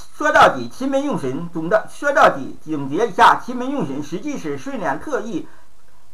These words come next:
训练特异思维的一套方法。高层次的预测往往是没有固定用神的，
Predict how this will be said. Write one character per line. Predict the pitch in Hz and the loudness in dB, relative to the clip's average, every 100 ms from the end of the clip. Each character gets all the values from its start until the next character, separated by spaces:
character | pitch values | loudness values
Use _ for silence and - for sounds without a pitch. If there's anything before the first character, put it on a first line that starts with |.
| - - | -10 -10
训 | - 302 | -6 -2
练 | 226 214 - - | 6 6 6 2
特 | 311 | 2
异 | 226 202 | 2 0
思 | 254 | -4
维 | 247 | -2
的 | 220 - | 2 2
一 | 131 | 2
套 | 160 214 | 4 4
方 | 180 190 | 6 4
法。 | 175 - - - - | 2 0 -4 -10 0
高 | 269 277 294 | 6 6 6
层 | 175 175 | 0 -6
次 | 208 | -4
的 | - 226 | -2 -2
预 | 156 | -2
测 | - 190 - | 2 4 6
往 | 143 | 8
往 | - - | 8 6
是 | - 156 | 2 -2
没 | 139 | 2
有 | 208 147 | 2 2
固 | 254 240 | 0 -4
定 | 185 220 | -4 -6
用 | 226 190 | -4 -4
神 | 135 101 | -4 -4
的， | 131 147 | 0 0